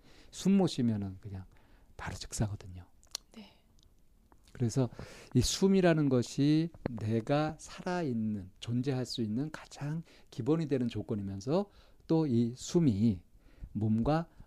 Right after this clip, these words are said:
Speaker 1: 마음과 아주 밀접한 연관이 있기 때문에 숨을 잘 살피게 되면 그러면 자기 자신을 있는 그대로 볼 수 있는 그런 길잡이로 숨을 쓸 수 있다는 거죠.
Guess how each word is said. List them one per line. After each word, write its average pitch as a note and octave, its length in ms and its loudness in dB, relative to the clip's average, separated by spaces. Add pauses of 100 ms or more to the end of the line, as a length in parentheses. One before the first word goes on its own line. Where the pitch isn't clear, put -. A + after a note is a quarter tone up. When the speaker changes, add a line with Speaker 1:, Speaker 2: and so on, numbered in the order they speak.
Speaker 1:
마음과 G#2 360 -6
아주 G#2+ 160 -4
밀접한 B2 540 -2
연관이 G#2+ 340 -6
있기 - 160 -12
때문에 G#2 500 -4 (480)
숨을 F#3 460 4
잘 A#2+ 420 2
살피게 - 440 2
되면 G2+ 540 2 (340)
그러면 B2 400 0 (360)
자기 G#2+ 240 -6
자신을 C3 560 0 (380)
있는 A2 300 0
그대로 G2+ 300 -6
볼 A2 200 -6
수 - 220 -6
있는 F#2+ 340 -4 (340)
그런 G#2 260 -4 (340)
길잡이로 B2 500 2
숨을 C3 240 -2
쓸 C#3+ 160 -6
수 B2 120 0
있다는 F2 360 -4
거죠. - 320 -12